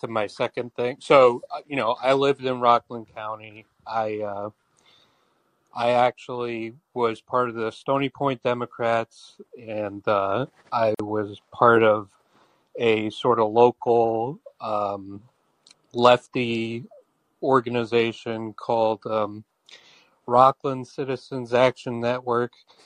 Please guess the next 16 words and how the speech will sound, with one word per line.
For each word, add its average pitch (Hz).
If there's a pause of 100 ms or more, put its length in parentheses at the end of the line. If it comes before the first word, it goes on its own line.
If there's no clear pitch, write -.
(280)
and 120
we 120
helped 131
flip 131
our 120
state 123
senate 123 (760)
seat 131
from, 127 (100)
uh, 113
red 123
to 131
blue 131
in 117
Stony 131
Point. 135